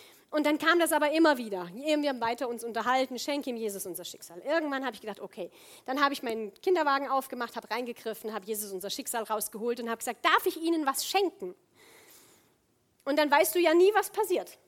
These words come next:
Wie reagiert derjenige? Fliegt er dir jetzt um die Ohren und sagt, „Hauen Sie bloß ab mit Jesus“, oder ist er begeistert? Man weiß ja nie so richtig, was passiert. Das ist ja auch das Spannende bei dem ganzen Thema. Und dann guckt er das Buch an und sagt er,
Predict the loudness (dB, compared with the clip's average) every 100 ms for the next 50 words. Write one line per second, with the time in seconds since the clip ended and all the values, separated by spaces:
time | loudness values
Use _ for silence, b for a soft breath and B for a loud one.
0 | _ _ _ _ _ _ _ _ _ -4
1 | -2 0 2 2 2 0 -2 -2 -6 -8
2 | -6 -4 -2 -2 -2 -2 -2 -6 -6 0
3 | 0 2 2 4 2 0 -14 -4 -2 0
4 | -2 -6 -6 -4 -6 -4 -8 -4 -2 0
5 | 0 -2 -4 -4 -4 -4 -6 -2 0 0
6 | -2 -2 -4 -4 -4 -2 0 2 2 2
7 | -2 -6 -6 -6 -6 -6 -6 -4 -6 -8
8 | B B B B -6 -2 0 0 -2 -2
9 | -2 -2 -4 -6 -4 -4 -4 -6 -6 -4
10 | -4 -4 B B B B 2 4 4 4
11 | 2 2 -2 -2 2 2 2 -2 0 -2
12 | 0 -2